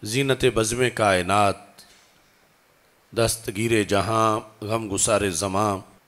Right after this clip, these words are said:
सैयद सरवरां, हामी बेकसां, कायदुल मुरसलीन,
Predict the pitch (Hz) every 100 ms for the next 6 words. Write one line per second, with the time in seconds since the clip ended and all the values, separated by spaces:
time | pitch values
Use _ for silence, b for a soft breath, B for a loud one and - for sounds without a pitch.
0 | - - 123 120 117 123 117 - 113 101
1 | 101 110 110 107 - - 107 117 120 113
2 | 107 92 104 95 - 110 104 90 - _
3 | _ - 120 123 117 113 110 107 98 -
4 | 101 110 110 104